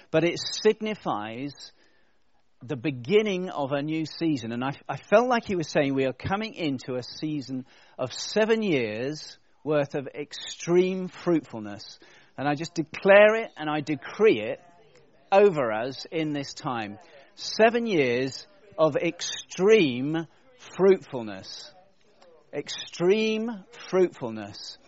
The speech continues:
In those areas where we have just felt barren, where we have believed, where we have risked it, where we have stepped out and just felt barren,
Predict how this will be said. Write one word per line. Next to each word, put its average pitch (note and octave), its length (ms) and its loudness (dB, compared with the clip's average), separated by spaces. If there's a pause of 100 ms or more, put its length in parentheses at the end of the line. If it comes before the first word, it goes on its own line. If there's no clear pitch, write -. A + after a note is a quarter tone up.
(540)
In F3 160 2
those G3+ 320 8
areas B2 800 4
where D3 300 0
we E3+ 220 0
have D3+ 360 -2
just F3 260 -2 (120)
felt C#3+ 220 2 (200)
barren, B2+ 500 0 (880)
where C#3+ 260 2
we F3 260 0
have D3+ 340 -4
believed, G3+ 760 2
where C#3+ 340 0
we D3+ 240 -2
have C3+ 240 -4
risked E3+ 540 -2
it, G3 220 -6
where D3 260 2
we D#3 220 -2
have C3+ 240 -6 (540)
stepped G#3 300 2
out B2 420 -2 (600)
and B2 160 -6
just E3+ 340 0
felt C3+ 260 4
barren, G#2 520 -6